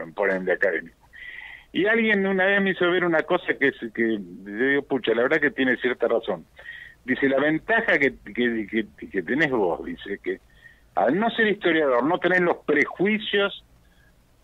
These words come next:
del historiador oficial o de, lo, o de la ideología. Entonces, yo juzgo la historia como me parece razonable. No me creo ni un gran historiador ni un gran intelectual.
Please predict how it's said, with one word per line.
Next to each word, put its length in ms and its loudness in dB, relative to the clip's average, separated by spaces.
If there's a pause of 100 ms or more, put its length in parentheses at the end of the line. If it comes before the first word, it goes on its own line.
(140)
del 220 2
historiador 680 2
oficial 680 0
o 80 2
de, 100 2
lo, 160 0
o 360 0
de 60 0
la 80 0
ideología. 580 -2
Entonces, 340 -2 (480)
yo 120 2
juzgo 300 0
la 120 2
historia 540 2
como 260 2
me 100 2
parece 360 2
razonable. 800 2 (300)
No 140 2
me 180 2
creo 240 2
ni 120 2
un 120 2
gran 220 2
historiador 580 0
ni 120 2
un 140 2
gran 160 0
intelectual. 580 -2